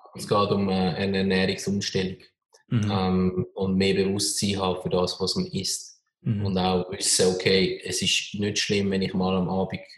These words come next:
Speaker 1: äh, über die Stränge haue. Aber ich muss am nächsten Tag so viel Ernährungswissen haben, dass ich weiss, wie ich es wieder kann auspendeln kann.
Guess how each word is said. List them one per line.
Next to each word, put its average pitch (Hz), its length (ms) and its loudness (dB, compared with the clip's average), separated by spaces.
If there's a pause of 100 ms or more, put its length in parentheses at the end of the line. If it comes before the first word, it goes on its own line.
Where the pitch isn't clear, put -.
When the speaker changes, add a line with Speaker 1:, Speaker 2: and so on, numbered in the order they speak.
Speaker 1:
äh, 95 340 0 (420)
über 101 160 -6
die - 60 -6
Stränge 107 420 0
haue. 107 440 0 (520)
Aber 98 180 -2
ich - 80 -6
muss 104 160 2
am 92 100 4
nächsten - 380 2
Tag 101 320 0 (520)
so 120 220 2
viel 120 220 4
Ernährungswissen 107 880 2
haben, 101 220 2
dass 101 140 2
ich 104 100 0
weiss, 98 340 2
wie 98 80 2
ich 95 140 0
es - 20 -8
wieder 95 180 -4
kann 127 220 0
auspendeln 92 500 -4
kann. 95 100 -14